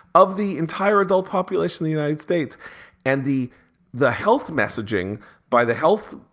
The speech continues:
you know, by sort of the health media, um, it, it has gone in this entirely pessimistic, talking down, uh, uh, direction,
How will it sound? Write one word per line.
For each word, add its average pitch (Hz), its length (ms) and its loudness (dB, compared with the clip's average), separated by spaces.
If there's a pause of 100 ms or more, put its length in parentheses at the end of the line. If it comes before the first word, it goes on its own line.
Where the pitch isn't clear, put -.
(140)
you 123 140 0
know, 92 140 2
by 107 180 2
sort 117 220 0
of 101 100 -2
the 101 100 2
health 202 340 0
media, 87 600 -4 (340)
um, 110 340 0 (340)
it, 123 220 -2
it 120 200 -6
has 131 200 -2
gone 156 320 0
in 131 160 0
this 117 160 -2
entirely 151 680 -2
pessimistic, 117 880 -4
talking 135 560 -4
down, 101 540 -2 (520)
uh, 87 480 2 (220)
uh, 65 480 0 (100)
direction, 110 800 -2